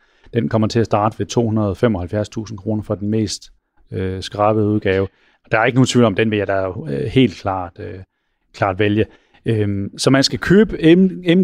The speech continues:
G'en simpelthen på grund af, at man får en stor elbil til en, øh, til en forholdsvis, øh, lav pris, og så vil jeg personligt, øh, privatlease den. Og vi har også sagt, øh, at, øh, ellers så siger vi det nu,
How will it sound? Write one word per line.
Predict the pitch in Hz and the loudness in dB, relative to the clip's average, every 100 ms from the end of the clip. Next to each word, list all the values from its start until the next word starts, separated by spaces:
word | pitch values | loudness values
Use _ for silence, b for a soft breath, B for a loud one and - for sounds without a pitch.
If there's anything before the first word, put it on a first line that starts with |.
| 165 | 6
G'en | 151 117 | 6 4
simpelthen | - 139 131 123 | 2 4 4 2
på | |
grund | 107 120 139 | 2 2 4
af, | 113 | 2
at | |
man | 110 | 0
får | 104 143 | 2 2
en | 117 | 2
stor | - 151 117 | 4 6 6
elbil | 131 120 110 | 4 2 0
til | 95 117 110 | 0 -2 -2
en, | 104 98 | -2 -4
øh, | 98 98 | -4 -6
til | - | -4
en | 107 | -2
forholdsvis, | 120 123 120 - 110 98 - | 2 2 0 -2 -2 -2 -6
øh, | 98 92 90 _ _ _ _ - | -4 -4 -8 _ _ _ _ 0
lav | 123 113 | 2 2
pris, | - 123 110 95 | 2 2 2 0
og | 101 | -2
så | - | 0
vil | 120 117 | 2 2
jeg | 113 135 143 | 4 2 0
personligt, | 104 - 120 98 90 92 | -4 -2 0 -2 -6 -8
øh, | 92 92 95 101 - 113 113 - - - - | -6 -4 -6 -6 -8 -10 -10 -14 -16 -18 -14
privatlease | - 113 110 101 101 | -2 0 0 -4 -8
den. | - - _ _ _ _ | -14 -20 _ _ _ _
Og | 151 170 190 - _ _ | 4 6 4 -4 _ _
vi | 127 | 0
har | 165 | 2
også | 131 139 | 2 2
sagt, | 143 143 - - | -2 -2 -8 -6
øh, | 127 113 113 | -2 -2 -2
at, | 113 104 110 | -4 -4 -4
øh, | 107 104 104 | -4 -4 -6
ellers | 101 107 131 | -6 -4 -6
så | - | -6
siger | - 139 | -2 -2
vi | |
det | 110 | 2
nu, | 160 | 4